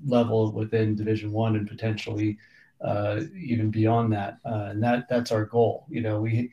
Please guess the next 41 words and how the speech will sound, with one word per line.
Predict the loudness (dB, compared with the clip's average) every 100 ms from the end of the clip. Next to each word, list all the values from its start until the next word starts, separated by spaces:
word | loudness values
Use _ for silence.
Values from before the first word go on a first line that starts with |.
| -12 _ _
we've | 0 4
got | 6 6 4
guys | 2 4
that | 2 0
previously | 2 2 2 -4
played | 2 4 4
on | 4
Smoke | 0 0 0 0
that | -2 -2
are | -2
now | 0 0 0 -4
playing | -4 0 2
on | 2 0
Flash. | 0 0 2 0 -4 -14 _ _ _ -4
Um, | 0 0 0
and | 0
we've | 2 0
just | 0
had | 0 2
guys | 2 2 0
from | 0
other | 0 -2
teams | -2 0 0
that | -2 -4 _ -8
kind | -2 0
of |
wanted | 2 0 0
to | -4
train, | -2 2 2 2 -2
train | -4 0 0
with | 0
the | -2
Smoke, | -4 0 2 0 0
and | -2 -4 -8 -20 _ -2
they've | 2
got | 4 2
so | 4 4
many | 4 2
solid | 4 4 4 4
regular | 2 2 -2
players | 0 2 4 2 -2 -6